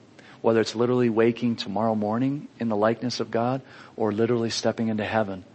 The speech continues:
you're not gonna be dissatisfied. You're gonna be ecstatic. Father, we thank you and praise you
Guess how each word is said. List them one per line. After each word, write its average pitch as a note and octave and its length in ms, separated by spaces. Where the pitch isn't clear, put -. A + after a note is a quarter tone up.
you're F#2+ 140
not G2+ 240
gonna F#2 140
be F2 100
dissatisfied. F2+ 760
You're G#2+ 120
gonna G2+ 100
be F2+ 120
ecstatic. E2 580
Father, C#3+ 280
we D3+ 120
thank D#3 400
you D3 80
and C3 100
praise B2+ 460
you E2+ 160